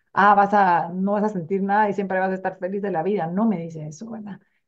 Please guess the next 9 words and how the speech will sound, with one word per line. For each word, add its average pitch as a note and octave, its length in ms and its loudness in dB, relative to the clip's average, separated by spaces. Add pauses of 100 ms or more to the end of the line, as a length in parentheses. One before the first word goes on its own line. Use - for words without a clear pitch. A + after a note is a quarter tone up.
(120)
Pero F#3 180 0
me F3 120 -2
da F3 140 0
una G#3+ 240 2
forma F#3 380 -6
de F3 140 -6
lidiar F3+ 880 -4 (500)
con E3+ 180 -6
esos E3 220 -4